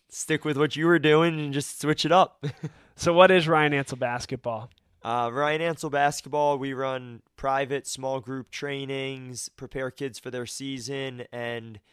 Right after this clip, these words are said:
Speaker 1: recently we started Next Play Basketball, which is an A A U program, uh,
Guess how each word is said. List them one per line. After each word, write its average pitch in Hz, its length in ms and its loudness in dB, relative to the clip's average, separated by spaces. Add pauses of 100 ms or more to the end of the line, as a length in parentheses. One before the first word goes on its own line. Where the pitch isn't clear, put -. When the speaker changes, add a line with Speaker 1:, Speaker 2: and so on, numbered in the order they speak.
(200)
Speaker 1:
recently 131 460 -8
we 127 140 -10
started 123 340 -6
Next 123 240 -10
Play 123 220 -6
Basketball, 120 640 -4
which 117 180 -10
is 113 380 -10
an 117 80 -12
A 120 140 -6
A 120 40 -4
U 117 220 -10
program, 117 800 -8 (520)
uh, 104 500 -4